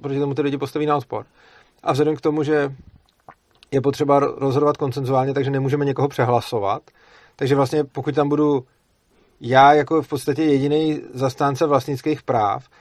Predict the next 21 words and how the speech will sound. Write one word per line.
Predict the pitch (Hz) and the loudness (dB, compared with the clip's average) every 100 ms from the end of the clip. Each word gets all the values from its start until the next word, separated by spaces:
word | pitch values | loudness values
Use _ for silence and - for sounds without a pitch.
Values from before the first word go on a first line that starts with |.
| _ _ | _ _
tak | 151 | -6
stejně | - 151 160 | -2 0 2
moje | 151 156 | 2 2
slovo | - 151 135 143 | 2 0 2 2
je | |
dost | 147 - | 2 0
silný | 151 139 151 | -4 -2 -2
na | 131 | -4
to, | - 107 104 147 _ _ _ _ _ _ _ - | -4 -4 -4 -8 _ _ _ _ _ _ _ -4
aby | 139 147 | 0 0
když | 135 139 156 | 0 -2 -2
někdo | 156 151 156 | 0 4 4
přijde | 143 165 147 | 2 -2 0
s | 139 | 0
tím, | 147 143 | -2 -2
že | 147 143 | -2 0
teďkon | 135 - 156 156 147 | -2 -2 -4 -2 0
teda | 143 143 | 0 0
někomu | 135 147 151 151 151 147 | 0 -2 -2 0 0 0
rozkopeme | 139 120 147 143 151 | 0 -2 -4 -2 -2
telefon, | 143 120 110 120 104 107 139 | 0 0 0 -4 -4 -4 -8